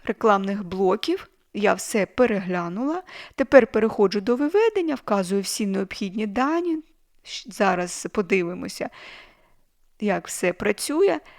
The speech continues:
і надсилаю заявку. Так,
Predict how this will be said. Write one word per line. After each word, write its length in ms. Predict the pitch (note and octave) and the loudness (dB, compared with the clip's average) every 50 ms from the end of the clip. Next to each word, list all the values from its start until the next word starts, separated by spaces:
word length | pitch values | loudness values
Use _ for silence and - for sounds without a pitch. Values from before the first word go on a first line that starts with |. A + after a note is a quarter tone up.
| - _ _ _ _ _ _ _ _ _ _ _ - | -20 _ _ _ _ _ _ _ _ _ _ _ -4
і 120 | - G4 | -2 0
надсилаю 580 | E4+ C4 G#3+ - - - G3+ G3 G#3+ A#3 A#3 A#3 | 2 2 0 0 -2 -4 0 2 2 2 2 2
заявку. 640 | F#3 F3 F#3+ F#3 E3+ - D#3 - - - - - - _ _ _ _ _ _ _ _ _ _ _ _ _ _ _ _ _ _ _ _ _ _ | 0 -2 -4 -6 -6 -10 -12 -14 -14 -18 -20 -20 -20 _ _ _ _ _ _ _ _ _ _ _ _ _ _ _ _ _ _ _ _ _ _
Так, 340 | - A3 F#3+ F3+ - - - | 0 0 0 0 -2 -10 -20